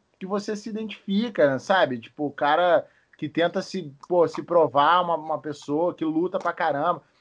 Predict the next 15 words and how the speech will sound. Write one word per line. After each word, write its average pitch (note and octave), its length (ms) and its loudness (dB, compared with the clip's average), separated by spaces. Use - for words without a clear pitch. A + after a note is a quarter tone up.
E D3+ 120 -4
no F3 120 2
arco F#3 320 2
da G3 140 0
morte F#3 380 -2
do F3 100 -20
Superman, E3 560 -6
ele F#3+ 100 -4
morreu F#3+ 540 2
também. F3 600 -2
E D3 40 -10
tem, E3+ 160 -12
tipo, - 280 -20
toda D#3+ 260 -8
uma, G3+ 460 0